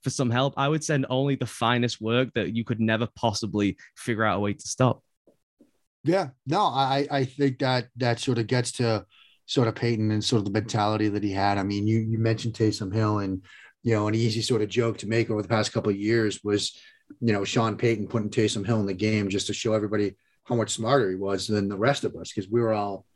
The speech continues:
Speaker 2: on the outside screaming, "You can't, you can't play Taysom Hill. This is dumb. You're taking Drew Brees off the field on third down to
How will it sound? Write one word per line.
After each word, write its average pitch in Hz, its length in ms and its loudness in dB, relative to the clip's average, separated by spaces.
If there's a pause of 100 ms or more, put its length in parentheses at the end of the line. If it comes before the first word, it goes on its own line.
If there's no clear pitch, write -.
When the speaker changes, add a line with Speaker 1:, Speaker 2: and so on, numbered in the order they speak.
(320)
Speaker 2:
on 110 100 -4
the 113 100 2
outside 104 440 0
screaming, 107 320 0
"You 147 100 2
can't, 143 380 0 (480)
you 135 120 0
can't 175 260 4
play 113 160 -2
Taysom 101 320 -2
Hill. 101 160 0
This 92 160 -2
is 107 120 -6
dumb. 131 260 0
You're 98 80 -4
taking 113 240 -2
Drew 113 160 0
Brees 117 240 0
off 110 120 -2
the 110 60 -10
field 113 260 0
on 101 120 -10
third 110 240 0
down 113 340 0
to 92 180 -12